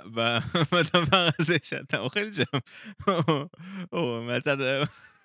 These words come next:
<laughs> או האלה שנמצאים בצד השני של אוקראינה, <laughs> שנמצאים בערך באותו...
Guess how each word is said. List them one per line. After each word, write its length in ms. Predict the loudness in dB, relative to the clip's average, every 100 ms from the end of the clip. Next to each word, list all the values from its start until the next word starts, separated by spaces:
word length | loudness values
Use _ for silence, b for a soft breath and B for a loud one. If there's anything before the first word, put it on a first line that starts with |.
| _
<laughs> 880 | -20 _ -20 _ _ -20 -20 -14 -6
או 140 | 0
האלה 200 | 2 2
שנמצאים 460 | 2 -2 -2 -2 -2
בצד 220 | -4 -4
השני 280 | -2 -2 0
של 140 | 0
אוקראינה, 420 | -2 0 2 2 -2
<laughs> 40 | -4
שנמצאים 460 | -4 -4 -2 -2 -2 -2
בערך 200 | -2 -2
באותו... 300 | -6 -4